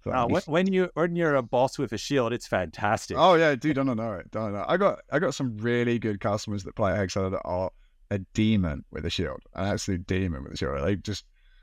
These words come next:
Speaker 1: they got their Glock, they got the shield, they just run Glock. Not only the Glock, but they got one of the long ass magazines that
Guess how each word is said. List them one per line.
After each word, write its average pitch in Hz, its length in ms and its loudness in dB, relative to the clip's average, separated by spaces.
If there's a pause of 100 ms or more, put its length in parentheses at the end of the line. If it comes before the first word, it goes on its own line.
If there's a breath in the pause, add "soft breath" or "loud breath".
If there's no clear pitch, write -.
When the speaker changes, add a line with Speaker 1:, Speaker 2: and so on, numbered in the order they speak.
(160)
Speaker 1:
they 110 100 -2
got 131 140 2
their 123 120 0
Glock, 123 340 2
they 113 80 -2
got 117 100 -2
the 117 60 -6
shield, 113 300 0
they 110 80 -4
just 101 120 -8
run 110 220 -2
Glock. 123 500 2
Not 151 220 4
only 170 140 4
the 147 200 -10
Glock, 147 260 2
but 117 100 -4
they 117 60 -2
got 127 140 -6
one 117 140 -4
of 110 60 -2
the 104 100 -4
long 113 260 -4
ass 110 380 -2
magazines 104 460 -4
that 104 60 -8